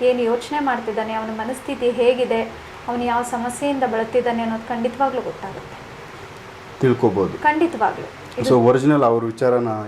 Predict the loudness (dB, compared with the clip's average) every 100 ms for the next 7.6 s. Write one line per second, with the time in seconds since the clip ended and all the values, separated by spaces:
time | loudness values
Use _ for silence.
0 | -4 0 0 0 -2 -2 0 -2 -2 0
1 | 4 6 6 6 4 4 0 -4 -4 -2
2 | -4 -4 -14 -18 -10 0 4 6 8 8
3 | 6 4 4 4 0 0 0 2 4 2
4 | 0 -4 -2 2 4 4 2 0 0 -2
5 | -2 -8 -8 -8 -8 -12 -16 -6 0 2
6 | 2 2 2 2 2 0 -2 -4 -4 -2
7 | -2 0 -2 -4 -10